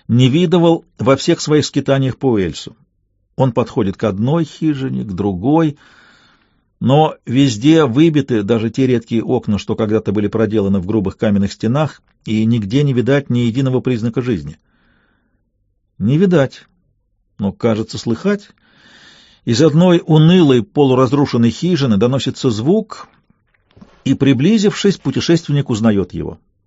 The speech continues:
Кто-то играет на арфе. Я вздыхаю. Неужели это очередной фильм, в котором валийцев изображают чрезвычайно музыкальным и поэтичным народом, смягчающим тяготы своего бытия песнями о любви, доблести и мечтах?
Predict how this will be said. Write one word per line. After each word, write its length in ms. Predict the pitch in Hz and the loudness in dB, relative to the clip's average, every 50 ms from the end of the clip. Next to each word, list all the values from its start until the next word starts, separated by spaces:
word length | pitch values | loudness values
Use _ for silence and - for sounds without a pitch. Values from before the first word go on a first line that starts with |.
| _ - | _ -20
Кто-то 600 | - - _ - - 147 185 202 202 - 190 185 | -20 -20 _ -2 0 2 2 2 0 0 -2 -2
играет 680 | 180 - 135 110 95 101 107 131 156 156 151 143 - - | 0 -2 -4 -2 -2 0 0 0 0 0 -2 -4 -4 -2
на 200 | 101 117 123 - - | -2 -2 -2 -2 -4
арфе. 480 | - 101 90 - - - - 76 - _ _ _ _ _ _ _ _ _ - - - - - - - - - - - _ _ _ _ _ _ _ _ _ - | -4 -4 -4 -4 -8 -12 -14 -14 -14 _ _ _ _ _ _ _ _ _ -20 -20 -20 -20 -20 -20 -20 -20 -20 -20 -20 _ _ _ _ _ _ _ _ _ -10
Я 180 | - 139 190 202 | -8 -6 -4 -4
вздыхаю. 540 | 147 98 98 101 - - 139 151 147 139 120 | -4 -2 -2 -2 0 0 0 2 2 2 2
Неужели 380 | 110 110 113 104 143 165 147 | 2 2 2 2 0 0 -2
это 140 | 113 107 110 | -2 -2 -2
очередной 460 | 101 - - 117 113 107 113 117 104 | -4 -2 0 0 0 0 0 0 -2
фильм, 380 | 98 - 123 131 135 117 101 - _ _ - | -2 -2 -2 -2 -2 -2 -4 -8 _ _ -20
в 120 | - - | -16 -8
котором 360 | - 101 90 113 110 113 104 | -6 -4 -2 0 0 2 2
валийцев 540 | 98 113 113 117 120 113 - - 104 - - | 2 2 2 2 0 -2 -4 -6 -8 -8 -6
изображают 640 | - 101 110 101 101 107 95 104 117 110 104 98 _ _ _ _ - | -6 -4 -2 0 0 0 0 2 2 2 0 0 _ _ _ _ -16
чрезвычайно 640 | - - 107 104 95 101 107 - - 117 107 107 104 | -8 -6 -6 -4 -4 -6 -4 -2 0 0 0 2 0
музыкальным 600 | 107 101 101 104 - 123 113 107 98 98 101 - | 0 0 -2 -4 -2 0 0 0 2 0 0 -2
и 180 | 120 110 104 | -4 -6 -6
поэтичным 580 | 98 - 107 104 101 - 107 95 - - 123 120 | -4 -4 -2 -2 -2 -4 -6 -8 -6 -4 -4 -2
народом, 440 | 127 127 123 123 117 120 117 110 - - - - _ _ _ _ _ _ _ _ _ | -2 -2 -2 -2 -2 -2 -4 -4 -6 -12 -20 -20 _ _ _ _ _ _ _ _ _
смягчающим 760 | - - - 120 117 - - 135 127 123 120 110 - 127 117 107 | -12 -4 0 0 0 0 2 2 2 2 2 0 0 0 -2 0
тяготы 440 | - 127 123 117 101 104 - 110 | 2 2 2 2 0 0 -4 -4
своего 300 | 101 - 117 113 113 113 | -4 0 0 2 2 2
бытия 420 | 107 101 107 - 120 120 131 131 120 | 2 0 -2 -2 -2 0 0 0 -2
песнями 440 | - - 120 107 - - 113 110 107 | 0 -2 -2 -2 -2 0 0 2 2
о 60 | 107 | 2
любви, 460 | 104 104 92 85 90 131 170 180 156 | 0 -2 -2 -4 -4 -4 -2 -2 -2
доблести 500 | 107 127 156 160 143 131 127 - - - | 0 0 0 0 0 -2 -4 -6 -4 -4
и 60 | 123 | -4
мечтах? 560 | 123 127 - - - 165 156 143 - - _ | -4 -4 -6 -4 -4 -2 -2 -2 -4 -10 _